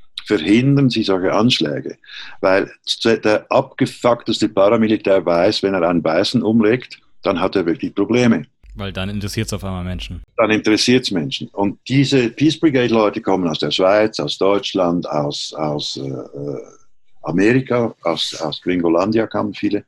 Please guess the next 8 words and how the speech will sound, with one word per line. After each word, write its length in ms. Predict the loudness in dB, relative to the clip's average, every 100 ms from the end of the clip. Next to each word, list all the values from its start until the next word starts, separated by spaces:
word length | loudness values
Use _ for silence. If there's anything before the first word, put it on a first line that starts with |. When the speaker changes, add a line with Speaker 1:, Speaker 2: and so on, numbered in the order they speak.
| _ -20 -20 -20 -20 -20 -20 -20 -12 -2
Speaker 1:
Also 200 | 0 2
aus 280 | 2 0 -2
den 180 | -4
sogenannten 560 | -2 -2 -2 -2 -4 -4
zivilisierten 640 | -6 -6 -4 -2 -2 -2
westlichen 440 | -4 -4 -4 -6 -2
Ländern. 540 | 2 2 2 -2 -6 -10 _ _ -18 -10 -10 -6
Und, 560 | 0 4 4 2 -4